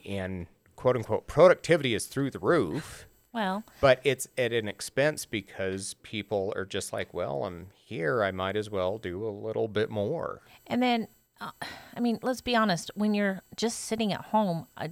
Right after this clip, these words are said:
Speaker 2: you almost feel a little bit more obligated to do a little bit more.
Speaker 1: Might as
Speaker 2: Be-,
Speaker 1: well do something.
Speaker 2: may as well be working on work or may as well be getting ahead of the game. And all that stuff plays into this burnout very, very heavily.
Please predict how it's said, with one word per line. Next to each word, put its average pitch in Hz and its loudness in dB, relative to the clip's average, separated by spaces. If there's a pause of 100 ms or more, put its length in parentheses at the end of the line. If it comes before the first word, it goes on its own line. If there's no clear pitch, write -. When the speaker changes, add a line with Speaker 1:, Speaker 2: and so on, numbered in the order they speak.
Speaker 2:
you 185 -2
almost 226 -2
feel 180 0 (640)
a - -6
little 202 4
bit 190 0
more 170 0
obligated 170 0 (120)
to 220 -6 (200)
do 170 0
a - -2
little 151 -6
bit - -4
more. 131 -2
Speaker 1:
Might 95 2
as 104 2
Speaker 2:
Be-, 110 0
Speaker 1:
well 123 6
do 127 2
something. 151 0 (100)
Speaker 2:
may 202 -2
as 190 -8
well 208 -2
be 190 -2
working 185 0
on 190 0
work 233 -2
or 143 0
may 151 -2
as 156 -6
well 160 -2
be 160 -4
getting 165 -2
ahead 202 2
of 214 0
the 170 -8
game. 143 0
And 147 -2 (540)
all 190 10
that 233 0
stuff - 0
plays 175 2
into 185 0
this 156 -2
burnout 151 0
very, 151 0
very 143 0
heavily. 143 -6